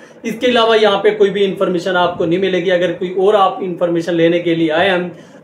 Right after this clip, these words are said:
फ्री ऑनलाइन प्रोजेक्ट वाली, वो नेक्स्ट वीडियो के अंदर जो है बताऊंगा। इस वीडियो के अंदर मैं आपको just Beelove के हवाले से बताऊंगा। अभी तक आपने इस चैनल को सब्सक्राइब नहीं किया ताकि आप फ्री अर्निंग कर सकें, तो जरूर चैनल को सब्सक्राइब करें,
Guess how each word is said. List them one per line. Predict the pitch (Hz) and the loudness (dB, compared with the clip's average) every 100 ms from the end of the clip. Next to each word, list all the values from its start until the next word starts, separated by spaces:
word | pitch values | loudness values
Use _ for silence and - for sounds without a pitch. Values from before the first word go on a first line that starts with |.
| - | -8
फ्री | 208 226 | -2 2
ऑनलाइन | 214 208 202 | 4 4 0
प्रोजेक्ट | 196 190 170 175 185 | 0 -2 0 0 2
वाली, | 180 185 | 0 0
वो | 170 196 | 0 0
नेक्स्ट | 185 190 - | 0 -2 -4
वीडियो | 185 180 180 | -4 -2 0
के | 180 | 0
अंदर | 170 170 175 | 0 2 2
जो | 170 | 2
है | 170 | 0
बताऊंगा। | 170 165 170 185 175 170 - - - | 2 0 0 2 0 0 -6 -20 -10
इस | 233 226 | -6 -6
वीडियो | 220 226 226 | -4 0 2
के | 208 | 2
अंदर | 202 196 | 2 0
मैं | 196 185 | 2 2
आपको | 175 208 | 2 0
just | 170 180 180 | 0 0 -2
Beelove | 165 165 175 165 | -2 2 2 2
के | |
हवाले | 180 175 175 | 2 2 0
से | 170 165 | -2 -6
बताऊंगा। | 165 160 165 185 | -2 0 2 0
अभी | 196 208 240 | 0 0 2
तक | 214 - | 0 2
आपने | 190 - 185 196 196 - - - - | 2 0 0 -2 -4 -12 -20 -12 -6
इस | 226 - | -4 0
चैनल | 226 220 | 0 2
को | 226 208 | 0 0
सब्सक्राइब | 208 - 196 196 202 | -2 -4 0 0 0
नहीं | 175 196 240 | 0 0 2
किया | 214 190 185 175 | 2 2 2 0
ताकि | 185 175 | -2 0
आप | 185 - | -2 -2
फ्री | 180 196 | -6 0
अर्निंग | 180 180 190 | 0 0 -2
कर | 180 180 | 0 -2
सकें, | 165 170 175 | -2 -4 -2
तो | 180 175 | 0 -2
जरूर | 165 165 208 220 | 0 0 0 0
चैनल | 214 202 196 | 0 0 -2
को | 196 | -4
सब्सक्राइब | 196 165 - 175 185 196 | -6 -8 -2 0 0 0
करें, | 190 196 180 | 0 0 -4